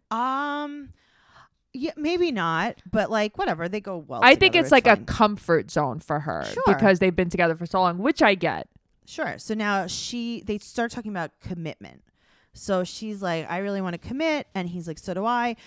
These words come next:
Speaker 1: She's like, "So do you wanna be exclusive or something?" And he burps. Now,
Speaker 2: <laughs>
Speaker 1: M T V,
Speaker 2: Uh-huh.
Speaker 1: you guys are assholes.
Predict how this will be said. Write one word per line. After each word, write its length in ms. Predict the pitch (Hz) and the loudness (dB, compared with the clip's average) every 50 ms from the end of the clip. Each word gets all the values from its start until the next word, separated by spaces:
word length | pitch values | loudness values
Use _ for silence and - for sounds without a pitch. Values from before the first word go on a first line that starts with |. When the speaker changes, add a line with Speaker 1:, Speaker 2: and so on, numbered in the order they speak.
| - _ | -20 _
Speaker 1:
She's 300 | _ - - 214 202 190 | _ -14 -12 -10 -6 -4
like, 160 | 196 180 175 | -4 -4 -4
"So 180 | - - 196 180 | -6 -4 -4 -4
do 160 | 170 160 180 | -4 -6 -8
you 140 | 180 185 185 | -8 -8 -6
wanna 320 | 180 175 175 175 175 175 | -4 -4 -4 -4 -4 -6
be 220 | 165 160 170 151 147 | -6 -6 -6 -6 -6
exclusive 500 | - - - - 175 175 170 - 180 151 | -8 -12 -14 -10 -12 -10 -10 -10 -8 -8
or 80 | 151 | -8
something?" 220 | - - 131 131 - | -8 -8 -10 -10 -8
And 120 | 156 165 | -10 -10
he 200 | 151 180 165 147 | -8 -8 -8 -8
burps. 680 | 143 139 _ 156 143 - 64 - - _ - - - _ _ _ _ - | -10 -8 _ -6 -6 -6 -8 -12 -16 _ -18 -18 -18 _ _ _ _ 0
Now, 460 | - 240 233 226 226 226 226 214 202 170 - 214 185 - - 180 - - 180 - - | 2 2 4 4 2 2 2 2 0 0 -2 -4 -6 -4 -6 -8 -6 -6 -10 -10 -10
Speaker 2:
<laughs> 540 | - _ _ _ _ _ _ _ _ 269 254 | -20 _ _ _ _ _ _ _ _ -4 -2
Speaker 1:
M 180 | 233 262 349 | -2 -2 -2
T 300 | 392 - - 427 403 415 | -4 -2 0 0 2 2
V, 500 | 285 190 165 139 147 156 160 190 214 240 - - - | 2 0 -2 -2 0 -2 -2 -4 -4 -8 -10 -4 -2
Speaker 2:
Uh-huh. 460 | 214 220 214 202 180 165 160 165 196 - _ _ _ _ _ _ _ _ _ _ _ _ - _ _ _ _ _ _ _ _ _ _ - | 0 2 2 2 2 2 2 0 -2 -4 _ _ _ _ _ _ _ _ _ _ _ _ -20 _ _ _ _ _ _ _ _ _ _ -6
Speaker 1:
you 120 | 196 214 | -4 0
guys 260 | 202 320 339 349 240 | 2 4 4 4 4
are 300 | 226 170 165 156 139 - - _ | 2 2 2 2 0 -4 -6 _
assholes. 840 | 151 143 135 135 - - 135 95 104 98 - - - - - - - | -2 -2 -2 -2 -4 -4 -6 -6 -6 -6 -8 -12 -14 -14 -16 -18 -20